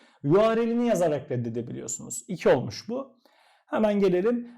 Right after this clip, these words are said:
Reddedilecek sitede bir tane daha link buldunuz size gelen ve bunu reddetmek istiyorsunuz. Bir web sayfasının ikinci versiyonunu da böyle reddedebilirsiniz.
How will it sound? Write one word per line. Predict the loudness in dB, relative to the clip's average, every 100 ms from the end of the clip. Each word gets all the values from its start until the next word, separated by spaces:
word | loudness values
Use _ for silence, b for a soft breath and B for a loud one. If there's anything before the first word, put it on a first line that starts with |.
| -2
Reddedilecek | 0 0 -2 -4
sitede | -6 -4 -2
bir | -2
tane | -2 0
daha | -2
link | -2 -2 0
buldunuz | 0 -2 -6 -6
size | -4 -2
gelen | 0 0 0
ve | 0
bunu | 0 2
reddetmek | 2 0 -4 -6 -10
istiyorsunuz. | -8 -8 -6 -4 -4 -4 B B -2
Bir | 2
web | 4 4
sayfasının | 2 0 0 -4 -6 -8 -10
ikinci | -6 -4 0 2
versiyonunu | 2 2 -6 -6 -6
da | -4 0
böyle | 0 2
reddedebilirsiniz. | 0 -4 -6 -6 -8 -10 -10 -12 -12